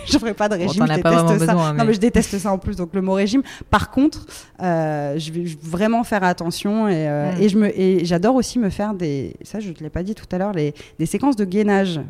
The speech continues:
Speaker 1: mais de gainage yoga. Donc ça aussi, je me le fais
Speaker 2: Ah,
Speaker 1: quinze
Speaker 2: surtout
Speaker 1: minutes
Speaker 2: que les
Speaker 1: par
Speaker 2: abdos,
Speaker 1: jour.
Speaker 2: euh, c'est quand même assez fondamental en yoga, donc, euh.
Speaker 1: Ah, c'est obligatoire. S'il y a pas,
Speaker 2: Mm.
Speaker 1: pas d'abdos, pas de, voilà,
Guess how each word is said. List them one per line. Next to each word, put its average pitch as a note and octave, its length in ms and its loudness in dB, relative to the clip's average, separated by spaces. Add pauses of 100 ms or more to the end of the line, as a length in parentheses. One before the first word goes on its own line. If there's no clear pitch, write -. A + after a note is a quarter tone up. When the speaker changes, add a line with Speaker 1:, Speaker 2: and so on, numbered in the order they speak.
Speaker 1:
mais F3 100 2
de E3+ 80 4
gainage A3 420 4
yoga. F3 420 4
Donc D#3+ 160 -4
ça A3 120 2
aussi, B3 180 0
je A3 80 0
me F#3 60 4
le E3 80 2
fais G3 200 -4
Speaker 2:
Ah, G#3 40 -4
Speaker 1:
quinze C4+ 220 2
Speaker 2:
surtout A#3 120 2
Speaker 1:
minutes A3+ 120 8
Speaker 2:
que - 40 0
les F#3+ 60 2
Speaker 1:
par G3 80 6
Speaker 2:
abdos, F3 120 2 (120)
Speaker 1:
jour. A#3 100 0
Speaker 2:
euh, G3 140 -2
c'est E3+ 80 -8
quand F3 100 -4
même E3+ 160 -4
assez F3 280 -6
fondamental F3 440 -6
en D#3+ 80 -6
yoga, D#3+ 320 -6
donc, D3+ 280 -8
euh. D3 100 -4
Speaker 1:
Ah, A#3+ 80 4
c'est A#3 100 2
obligatoire. F#3+ 520 -4
S'il - 180 -8
y - 20 -2
a D#3 40 -6
pas, D#3+ 400 0
Speaker 2:
Mm. - 40 -6
Speaker 1:
pas E3 140 -6
d'abdos, D#3 420 -6
pas E3+ 160 -6
de, C3+ 560 -6
voilà, A#2 260 -6